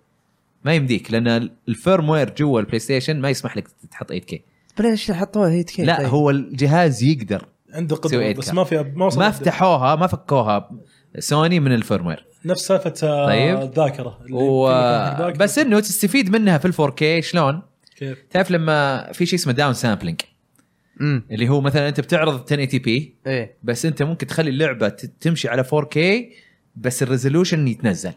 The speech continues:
Speaker 3: أوكي.
Speaker 1: عرفت؟
Speaker 2: مم.
Speaker 1: تصير ال-، الصورة يعني أو-، أوضح وأنعم في نفس الوقت.
Speaker 2: مم.
Speaker 1: عرفت؟
Speaker 2: صحيح.
Speaker 3: أوكي، فهمت.
Speaker 1: فهذه سوبر سامبلينج،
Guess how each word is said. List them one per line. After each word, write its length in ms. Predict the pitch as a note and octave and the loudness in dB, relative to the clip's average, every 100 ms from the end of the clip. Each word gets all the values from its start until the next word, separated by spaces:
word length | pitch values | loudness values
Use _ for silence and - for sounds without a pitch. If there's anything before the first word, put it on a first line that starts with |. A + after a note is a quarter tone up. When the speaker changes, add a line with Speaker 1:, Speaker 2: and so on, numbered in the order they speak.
| _ _ - | _ _ -20
Speaker 3:
أوكي. 280 | C#3 C3+ G#2+ - _ _ _ _ | -10 -10 -10 -14 _ _ _ _
Speaker 1:
عرفت؟ 280 | - B2+ C#3 | -2 0 0
Speaker 2:
مم. 60 | - | -4
Speaker 1:
تصير 280 | - C#3 A#2+ | -2 0 0
ال-، 400 | A#2 A2+ G#2+ G#2 | -2 -4 -2 -2
الصورة 760 | G2+ F#2+ E2+ - D3 C3 A2 | 0 -2 -4 -2 0 2 2
يعني 400 | G2 G#2 G#2+ - _ - | 0 -2 -4 -8 _ 0
أو-، 340 | E3+ - B2 - C#3+ | 0 0 -6 -4 0
أوضح 420 | F3+ D#3+ E3 C#3+ | 0 2 0 0
وأنعم 460 | - D3+ B2+ C#3+ | 0 0 0 -2
في 120 | - B2 | -4 -8
نفس 180 | - | -6
الوقت. 300 | G#2 E2+ - - | -6 -6 -8 -10
Speaker 2:
مم. 220 | C3+ A#2+ A2 _ _ _ _ _ _ _ _ - | -6 -6 -6 _ _ _ _ _ _ _ _ -4
Speaker 1:
عرفت؟ 320 | C#3+ C3+ C#3+ | 0 0 -2
Speaker 2:
صحيح. 160 | - - | -8 -16
Speaker 3:
أوكي، 220 | D3 C3+ | -12 -12
فهمت. 120 | A#2+ | -4
Speaker 1:
فهذه 1600 | A2+ G#2+ G#2 G2+ F#2+ F#2 F2 E2+ D2+ C2 A1 G1+ G1+ - B2+ F3 D#3 | 0 2 2 2 2 0 0 -2 -4 -6 -8 -10 -12 -8 -2 0 0
سوبر 240 | F3+ D3 | -2 -2
سامبلينج، 640 | F3 F3+ F3 F#3 E3+ C3 | 0 2 2 0 0 -4